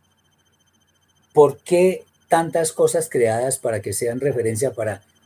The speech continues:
nuestro planeta? Bueno, la providencia divina así lo estableció.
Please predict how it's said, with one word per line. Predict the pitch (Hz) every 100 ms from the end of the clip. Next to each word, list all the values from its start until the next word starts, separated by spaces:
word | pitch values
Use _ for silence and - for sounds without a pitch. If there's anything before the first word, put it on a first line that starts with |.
| _
nuestro | 110 107 110 107 - 110
planeta? | 107 110 117 127 - _ _ _ _ _ _ _ _ _ _ _ _ _ -
Bueno, | 104 113
la | 123 120
providencia | 113 104 104 110 123 120 143 139
divina | 127 113 120 131 120
así | - 104
lo | 107
estableció. | 101 101 95 95 110 95